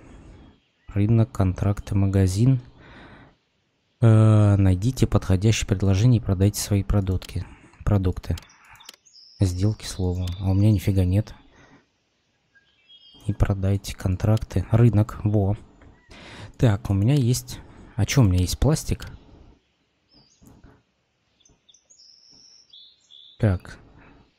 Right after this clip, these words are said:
Доход ноль ноль ноль. Ц-, так, подождите, рынок.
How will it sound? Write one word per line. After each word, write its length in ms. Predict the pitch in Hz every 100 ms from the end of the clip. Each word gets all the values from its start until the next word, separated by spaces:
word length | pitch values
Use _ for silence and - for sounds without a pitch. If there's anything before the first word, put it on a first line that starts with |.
| _ _ _ _ _ _ _ _ _ _ _ _ _ _ _ _ _ - -
Доход 520 | 101 98 95 - 98 95
ноль 260 | 98 95
ноль 240 | 95 95 95
ноль. 400 | 113 127 123 123
Ц-, 200 | - -
так, 280 | 117 110 -
подождите, 680 | 104 123 117 113 92 95 98
рынок. 460 | 104 87 85 -